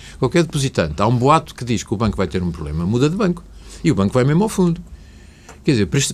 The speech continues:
para estabelecer a confiança no sistema bancário, dizer que os depositantes podem vir a perder os seus depósitos por estarem num banco qualquer que entra em dificuldades, a dificuldade vem mesmo desse, dessa decisão. O outro grande mecanismo é o resgate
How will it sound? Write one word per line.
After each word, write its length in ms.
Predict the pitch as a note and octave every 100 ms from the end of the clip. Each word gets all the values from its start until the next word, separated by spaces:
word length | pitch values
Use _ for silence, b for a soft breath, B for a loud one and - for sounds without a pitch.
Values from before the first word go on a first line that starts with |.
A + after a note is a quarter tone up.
| -
para 100 | D3+
estabelecer 460 | - - C#3+ - G#3
a 60 |
confiança 400 | G3+ E3+ F3 E3
no 60 | D3+
sistema 220 | - C3+
bancário, 360 | A2 F#2+ D#2 D2 B B
dizer 200 | A2 A2+
que 100 | -
os 80 | C3
depositantes 600 | - C#3 A#2 - F3+ E3
podem 320 | - A2+ G#2 A2
vir 180 | C#3+
a 40 | C#3+
perder 320 | C#3+ A2+ A2
os 100 | F#2+
seus 180 | G2 -
depósitos 360 | - D#2+ D2+
por 60 | -
estarem 220 | - F2+
num 160 | E2+ E2+
banco 200 | D#2 D2
qualquer 440 | E2+ D2 D#2+ C#2+ B B B
que 120 | -
entra 180 | F#2+ F2+
em 40 | E2+
dificuldades, 560 | F2+ D#2 F2 G#2+ B2+
a 60 | D3
dificuldade 500 | - G#2 F2+ G2+ G#2+
vem 100 | D#3+
mesmo 320 | B2+ C3 D3+
desse, 240 | D#3 D3+ -
dessa 320 | C3+ C#3+ D3
decisão. 440 | C#3 - C3 G#2 - B B B B B
O 100 | C#3
outro 260 | E3+ A#3+ G3+
grande 200 | C#3+ A#2+
mecanismo 440 | - G#2+ B2 C3+
é 60 | C3+
o 40 |
resgate 580 | A2+ G2 G2 G#2 - B2+